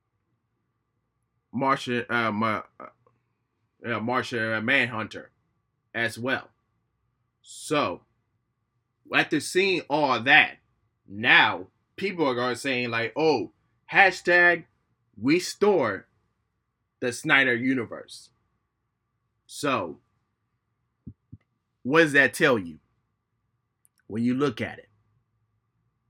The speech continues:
Are we gonna get Justice League number two and number three? How is this gonna change? But like I said,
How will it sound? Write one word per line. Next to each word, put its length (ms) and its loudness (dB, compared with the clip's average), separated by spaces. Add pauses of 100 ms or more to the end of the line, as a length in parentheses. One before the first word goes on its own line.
(1300)
Are 120 -6
we 80 0
gonna 140 -2
get 240 -2 (2500)
Justice 380 -2
League 200 0
number 220 -2
two 220 -2
and 100 0
number 220 -2
three? 400 -2 (920)
How 200 0
is 80 0
this 160 -2
gonna 180 -4
change? 680 -10 (2500)
But 120 -4
like 180 2
I 80 2
said, 320 -6